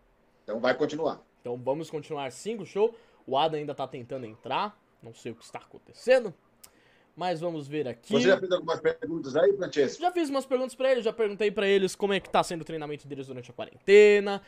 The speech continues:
Speaker 2: quais são os planos futuros pra e-, deles aqui no, na, na B W F. Também perguntei pro Ian como é que tá sendo, como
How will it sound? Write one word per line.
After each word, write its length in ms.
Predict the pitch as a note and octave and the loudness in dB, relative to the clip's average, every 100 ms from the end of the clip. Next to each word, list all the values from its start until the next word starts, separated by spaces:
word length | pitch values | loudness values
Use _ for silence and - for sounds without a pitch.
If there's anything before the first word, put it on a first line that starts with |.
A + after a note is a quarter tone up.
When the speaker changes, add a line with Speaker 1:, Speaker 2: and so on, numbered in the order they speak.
| _ | _
Speaker 2:
quais 180 | F3+ F3 | 0 0
são 140 | F3+ | -2
os 100 | D#3 | -8
planos 340 | - F3+ F3 D#3 | -6 -4 -4 -6
futuros 440 | C3 A#2+ D3+ C3+ | -12 -8 -6 -6
pra 280 | - A#2+ A2+ | -10 -10 -8
e-, 160 | B2+ B2+ | -8 -8
deles 560 | B2+ E3+ D3+ B2+ - _ _ - | -2 0 -2 -6 -18 _ _ -18
aqui 400 | - - G3+ F#3+ | -16 -6 -4 -2
no, 320 | D#3+ C#3+ C3+ | -2 -4 -6
na, 120 | B2+ | -8
na 80 | A#2+ | -8
B 80 | A#2+ | -6
W 280 | A2+ A#2 C3 | -8 -2 4
F. 580 | G3 G#3 G3+ - G#3+ G3+ - - | 8 8 6 0 -2 -2 -6 -4
Também 200 | D#3 E3+ | -2 0
perguntei 640 | F3 D#3+ D3+ E3+ E3 C#3+ - _ | 0 -2 -2 0 0 0 -4 _
pro 180 | E3+ D#3 | -2 2
Ian 180 | D3+ E3+ | 2 2
como 200 | E3 D#3 | 0 -8
é 40 | |
que 80 | D3 | -6
tá 140 | C#3 | -6
sendo, 380 | A#2+ - D#3 C#3 | -6 -8 -10 -10
como 200 | D#3+ D#3 | -10 -10